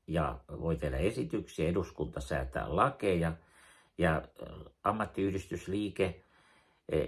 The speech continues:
ei ole tätä oikeutta annettu, eikä se sille kuulu, niin miten ihmeessä se lakkoilee sitä, että eduskunta mahdollisesti tekee lakeja? Eihän siinä ole mitään järkeä.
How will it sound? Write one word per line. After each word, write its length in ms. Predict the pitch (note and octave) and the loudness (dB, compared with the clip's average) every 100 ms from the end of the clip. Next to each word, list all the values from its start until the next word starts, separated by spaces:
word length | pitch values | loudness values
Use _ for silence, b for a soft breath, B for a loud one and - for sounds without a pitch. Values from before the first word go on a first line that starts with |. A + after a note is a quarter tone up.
| - F2+ F2+ | 0 2 6
ei 140 | G2 | 6
ole 160 | A2 G#2+ | 4 2
tätä 380 | G2+ E2 F#2 E2 - | 2 2 2 0 6
oikeutta 760 | A#2 G#2+ D#2+ D2 C2+ - D#2 | 6 8 4 2 0 -4 0
annettu, 600 | A#2 A2+ G2 - F#2 E2+ - - | 0 0 -4 0 -2 -2 -12 -8
eikä 280 | F#2 E2+ E2 | -2 0 0
se 120 | D#2 | -2
sille 340 | E2+ D#2+ D2 - | 0 0 0 -2
kuulu, 600 | C#3 C3+ G#2+ F2 E2 B B B B | 0 4 6 4 2 B B B B
niin 60 | F#2+ | -2
miten 280 | A2 G#2+ | 2 2
ihmeessä 400 | A2 G#2 F#2 E2+ | 2 0 0 0
se 180 | E2 F#2 | 0 2
lakkoilee 1000 | F2 G#2+ - - D#2 D2 C#2+ C#2+ C#2+ C2+ b b | 6 4 2 0 2 4 2 2 0 -4 b b
sitä, 420 | - G#2 E2+ D#2 C#2 | -6 -2 2 2 2
että 200 | C2 B1 | 0 0
eduskunta 840 | E2 D2 C2+ - C#2 C#2 D2 C2+ | 2 0 -4 -4 -2 -2 -2 -4
mahdollisesti 560 | - E2 C#2+ D2 - - | -2 -2 0 -2 -6 -4
tekee 500 | F2 E2 G2 F2+ - - | -4 2 2 2 -2 2
lakeja? 500 | G#2 F2+ - - - - _ _ _ _ _ _ _ _ _ _ - | 4 4 -2 -8 -10 -18 _ _ _ _ _ _ _ _ _ _ -4
Eihän 160 | F2+ E2 | 0 2
siinä 180 | F2 F2 | 2 2
ole 80 | |
mitään 260 | F2+ E2+ D#2 | 2 2 2
järkeä. 460 | D#2 - - - | 2 -2 -10 -20